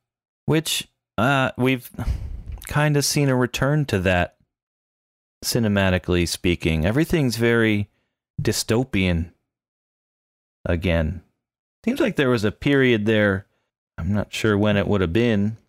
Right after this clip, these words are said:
maybe Back to the Future marked the beginning of this, where there was a brief period of lightheartedness that returned for a little while. Maybe the wall came down. Uh, you know, the Cold War's over,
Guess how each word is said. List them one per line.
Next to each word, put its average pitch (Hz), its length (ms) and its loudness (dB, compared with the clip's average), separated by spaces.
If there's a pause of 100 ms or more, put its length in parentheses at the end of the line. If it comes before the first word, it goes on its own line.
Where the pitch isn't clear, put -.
(580)
maybe 110 380 0 (160)
Back 104 260 0
to - 100 -6
the 95 120 0
Future 113 520 0
marked 117 460 -2
the 113 100 0
beginning 113 360 0
of 107 80 -4
this, 117 300 0
where 98 360 2 (680)
there 104 120 2
was 98 120 0
a 101 40 0
brief 123 360 -2
period 104 440 2
of 90 300 -2 (600)
lightheartedness 120 840 0
that - 160 -4
returned 135 480 0
for - 120 -4
a - 20 2
little 135 160 2
while. 135 280 2
Maybe 120 200 0
the 110 100 0
wall 104 320 0
came 117 300 -2
down. 120 640 0 (880)
Uh, 90 560 2
you 101 100 0
know, 92 340 2
the 90 60 -6
Cold 107 320 -2
War's 107 300 0
over, 110 760 0